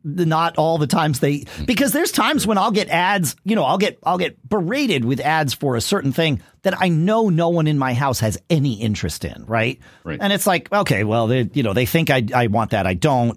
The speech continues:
Speaker 1: but they got it wrong. Uh, but whatever, you move on. And so,
Speaker 2: Sure.
Speaker 1: uh, yeah, yeah, yeah.
Speaker 2: Mm-hmm.
Speaker 1: I don't, but I don't know. I, I,
Speaker 2: Yeah.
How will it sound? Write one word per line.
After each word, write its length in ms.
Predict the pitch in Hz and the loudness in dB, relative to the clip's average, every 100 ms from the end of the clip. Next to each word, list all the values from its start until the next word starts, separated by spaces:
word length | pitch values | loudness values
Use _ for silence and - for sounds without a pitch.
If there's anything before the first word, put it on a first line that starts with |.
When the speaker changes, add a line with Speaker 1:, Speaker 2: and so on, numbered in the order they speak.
| - | -2
Speaker 1:
but 180 | 120 - - | -4 -4 -2
they 100 | 127 | 0
got 180 | 143 120 | 2 2
it 80 | |
wrong. 520 | 104 127 113 95 98 92 - _ _ - | 2 2 2 2 0 -2 -10 _ _ -2
Uh, 440 | 127 104 95 87 90 - 165 | 0 2 2 0 -2 -4 -4
but 180 | 196 | 0
whatever, 340 | 190 254 220 98 | 2 2 0 0
you 140 | 101 | 0
move 220 | 131 143 | 2 2
on. 300 | 127 73 55 - _ _ | 0 -2 -8 -18 _ _
And 100 | 131 | -4
so, 440 | - 143 123 101 - _ - | 0 0 0 -2 -8 _ -14
Speaker 2:
Sure. 80 | 123 | -10
Speaker 1:
uh, 80 | 123 | -4
yeah, 320 | 120 110 98 85 _ _ | -2 -2 -4 -8 _ _
yeah, 80 | 117 | -10
yeah. 160 | 80 82 73 | -6 -6 -6
Speaker 2:
Mm-hmm. 140 | 69 - 147 | -10 -10 -2
Speaker 1:
I 80 | 190 | -2
don't, 180 | 190 | 0
but 120 | 180 240 | 0 2
I 100 | 294 | 2
don't 160 | 330 | 2
know. 340 | 330 165 92 - - | 2 2 -2 -6 -6
I, 120 | 147 - | -4 -2
I, 140 | 170 123 | -2 -2
Speaker 2:
Yeah. 180 | 85 | -4